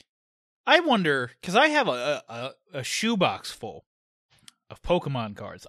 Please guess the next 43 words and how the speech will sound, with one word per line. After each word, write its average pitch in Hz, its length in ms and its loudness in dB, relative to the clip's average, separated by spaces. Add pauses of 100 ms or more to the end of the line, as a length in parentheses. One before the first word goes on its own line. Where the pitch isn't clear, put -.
I'm 294 240 4
wondering 180 580 0
if - 560 -2 (220)
those 151 420 -4
cards 151 380 -2
will 147 80 -4
have 135 220 -8
any 135 180 -10
value, 107 380 -12
because 147 500 -6
a, 156 220 -2
a 147 80 -8
lot 240 180 2
of 311 60 -8
them 214 140 -4
are 185 200 4
from 170 220 -6
original 143 420 -6
set, 101 320 -12 (180)
like, 139 240 -8
or, 151 260 -10
like, 131 280 -8
base 139 240 -6
set. 95 340 -14
Will 143 140 -6
they 151 160 2
actually 147 260 -2
have 131 160 -6
any 131 120 -10
value? 123 320 -4
Because, 127 320 -10
like, 123 160 -8 (400)
it 151 100 -12
feels 277 420 -4
like 190 320 0 (120)
the 143 160 -6
value 147 420 -2
comes 147 380 -10
from 135 400 -8
content 156 480 -6
creators 131 560 -4 (340)
opening 143 400 -2
packs, - 600 -12